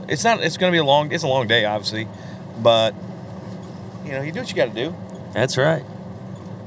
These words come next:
Speaker 1: When you love playing music like we do.
Speaker 2: Love it.
Speaker 1: Just love it. It's what we do, right?
Speaker 2: Yeah, that's right.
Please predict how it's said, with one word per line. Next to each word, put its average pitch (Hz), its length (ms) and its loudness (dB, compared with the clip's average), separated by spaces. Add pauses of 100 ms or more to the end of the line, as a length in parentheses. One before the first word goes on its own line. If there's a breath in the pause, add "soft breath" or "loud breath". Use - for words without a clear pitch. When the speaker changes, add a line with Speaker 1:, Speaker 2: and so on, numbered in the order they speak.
(120)
Speaker 1:
When 139 100 -6
you 120 80 -4
love 127 300 4
playing 127 300 4
music 127 300 2
like 120 160 2
we 127 140 4
do. 147 160 4 (260)
Speaker 2:
Love 104 340 6
it. - 280 -4 (280)
Speaker 1:
Just - 120 -4
love 117 220 2
it. - 60 -8
It's - 180 -8
what 156 60 4
we 170 100 4
do, 202 140 2 (200)
right? 98 140 0
Speaker 2:
Yeah, 139 140 2
that's 131 160 -4
right. 131 240 0